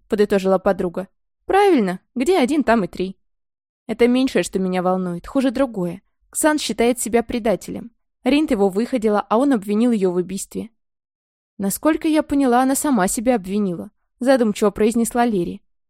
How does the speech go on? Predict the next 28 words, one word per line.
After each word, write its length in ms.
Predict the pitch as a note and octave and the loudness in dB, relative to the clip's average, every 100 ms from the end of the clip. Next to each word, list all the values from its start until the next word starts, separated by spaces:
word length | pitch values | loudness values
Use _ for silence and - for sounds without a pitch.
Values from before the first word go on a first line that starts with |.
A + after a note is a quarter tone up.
| _ | _
«Причем 340 | - A3 B3 A3 | -4 0 2 2
не 100 | A3 | 2
воспользовалась 760 | C4 - E4 D4+ G3+ F#3+ G3+ | 0 0 0 0 2 2 0
ни 80 | G#3+ | 0
одной 220 | G#3 A3+ | 0 2
лазейкой 480 | B3 A3+ A#3 B3 G#3 | 2 0 -2 -2 -2
из 100 | G#3+ | -4
тех, 200 | - G#3 | -2 -4
что 180 | - D4 | -2 -4
вы 120 | G#3 | 0
ей 120 | F#3+ | -2
предлагали. 640 | F#3 G3+ A3+ B3 G#3 F3 G3 _ _ _ - | -2 -2 -2 -2 -4 -6 -12 _ _ _ -2
Ты 120 | G#3+ | -2
права, 400 | - A#3+ E4 C4+ | 2 2 2 2
это 180 | F3+ G3+ | 2 -2
странно. 520 | - C#4+ C4+ E3+ F#3+ _ _ - | -4 -2 -2 -4 -10 _ _ -14
Сколько 380 | - E4+ D#4+ | -2 -2 0
ей 160 | E4 D#4 | 0 2
лет?» 280 | G3+ E3+ _ _ _ _ _ _ _ | 0 -4 _ _ _ _ _ _ _
«Сто 260 | - - A3+ | -8 -2 2
сорок 260 | C#4+ C4 | 2 2
один 280 | C#4+ C#4 C4+ | 0 0 -2
год. 260 | F3+ G#3 - | -2 -6 -8
В 40 | G#3 | 0
ноябре 360 | G3+ F#3 G3 | 2 2 2
отмечали 480 | B3 B3+ B3+ C4 B3 | 2 0 0 0 -2
всем 240 | B3 A#3 A#3 | -2 -2 0
университетом». 720 | A#3 A3+ C4+ A3 F3+ F3+ | -2 -2 -6 -6 -6 -6